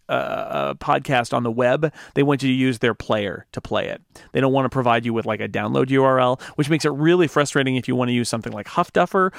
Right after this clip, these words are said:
or you just wanna download the file for later, or most importantly, sometimes there's a download button, so that's okay, but mostly, like, the download button generates a download U R L that doesn't seem to be the permanent download U R L. So if you wanna link to an M P three on SoundCloud,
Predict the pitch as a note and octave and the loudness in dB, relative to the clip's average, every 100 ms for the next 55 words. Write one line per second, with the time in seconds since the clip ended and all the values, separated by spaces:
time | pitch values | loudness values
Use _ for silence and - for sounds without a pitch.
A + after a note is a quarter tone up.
0 | - - D#3 C#3+ D3+ C#3+ A#2+ A2 C3+ D3+ | -2 2 2 2 0 -2 0 0 2 4
1 | C#3+ - C#3 C#3 - C3+ C3+ C#3 C#3 C#3 | 2 2 2 2 0 0 2 2 0 -2
2 | - - C#3+ C#3+ C3+ - D#3+ C3+ - - | -10 -2 4 6 6 2 -10 -14 -16 -14
3 | E3+ F3+ D#3 E3 - C#3+ A#2+ B2 A#2+ A#2 | -12 -2 2 4 2 0 0 0 0 -2
4 | C3+ G#3 G3 C#3+ A#2+ A2+ A2+ A2+ A#2 A2 | -2 -2 0 0 0 -4 -2 -2 -2 0
5 | A#2 A2 G#2+ C3 D#3+ A#2+ A2 G#2+ C3 D#3+ | 0 0 -4 0 0 0 -4 -6 0 0
6 | F#3+ C3+ B2 - - - - _ D3 D3 | 0 0 0 -4 -18 -20 -20 _ -2 2
7 | D#3 F#3+ E3+ D3+ C#3 C3+ C#3+ C#3 C#3 B2+ | 2 4 4 2 0 0 0 2 2 0
8 | B2+ C3 D3 C3+ C3 B2 A#2+ A#2 A#2 A#2 | 0 0 2 0 2 2 2 0 0 -4
9 | - C3+ C#3+ D#3 - - D#3 D3 D3 B2+ | -2 0 0 -2 -6 -2 -2 -2 -6 -2
10 | C#3+ C#3+ B2+ - - D3 C#3+ B2+ A2+ A#2+ | -2 0 -4 -8 -4 -2 0 -2 -2 -2
11 | C3+ B2 G#2+ A2 F#2+ G2 - - C3+ F3+ | 0 -2 -2 -2 0 -2 -4 -4 2 2
12 | D3 C#3 E3+ - D#3 C#3 B2+ B2 A2 D3+ | 2 0 -2 0 0 2 0 -2 -2 0
13 | C#3+ A#2+ A2+ C#3+ C#3 A#2 | 0 0 -2 -2 0 -2